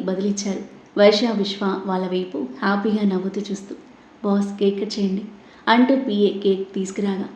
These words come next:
ఇద్దరు జంటగా కేక్ కట్ చేస్తుంటే పార్టీ పాపర్స్ బ్లాస్ట్ చేస్తూ సందడి చేశారు స్టాఫ్ అంతా. కేక్ కట్ చేసి ఇద్దరు ప్రేమగా తినిపించుకున్నాక ఇద్దరి అమ్మానాన్నలు విషెస్ తెలియజేస్తూ కేక్ తినిపించారు.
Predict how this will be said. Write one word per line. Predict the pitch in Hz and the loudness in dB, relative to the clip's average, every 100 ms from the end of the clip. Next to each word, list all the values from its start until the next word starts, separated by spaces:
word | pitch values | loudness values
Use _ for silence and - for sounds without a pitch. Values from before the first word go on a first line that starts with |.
| - - - | -18 -14 -2
ఇద్దరు | 226 220 262 | 2 6 6
జంటగా | 254 196 190 196 196 202 | 6 2 2 0 -2 -2
కేక్ | 202 185 | -4 -2
కట్ | 190 - | -6 -4
చేస్తుంటే | 196 - 190 190 294 - - - - | -6 -4 -6 -4 -6 -8 -18 -4 4
పార్టీ | 214 214 254 | 4 4 0
పాపర్స్ | 214 202 208 202 | 0 0 -4 -2
బ్లాస్ట్ | 202 190 - | -2 -2 -4
చేస్తూ | 196 - - - - - - | -6 -6 -12 -14 -20 -10 2
సందడి | 208 220 233 | 4 4 2
చేశారు | 226 202 196 190 | 0 0 -2 -2
స్టాఫ్ | 196 196 185 208 | -4 -4 -6 -4
అంతా. | 190 196 - - - - | -6 -6 -16 -20 -6 4
కేక్ | 208 202 | 4 4
కట్ | 185 - | -6 -4
చేసి | 190 - - - | -6 -6 -10 -4
ఇద్దరు | 220 214 220 | 0 4 4
ప్రేమగా | 220 190 190 190 | 2 0 2 0
తినిపించుకున్నాక | 190 190 185 190 - 190 185 220 277 - - - - | -2 -4 -4 -6 -4 -2 -2 -4 -8 -10 -18 -20 -4
ఇద్దరి | 226 220 247 240 | 0 4 4 4
అమ్మానాన్నలు | 185 190 202 202 196 196 - | 2 2 2 2 2 0 -4
విషెస్ | 180 202 - | -6 -6 -6
తెలియజేస్తూ | 185 185 190 185 - 165 - - - | -4 -4 -4 -6 -8 -14 -16 -20 -4
కేక్ | 196 196 196 | 2 2 0
తినిపించారు. | 185 202 202 196 202 | -4 -4 -4 -4 -6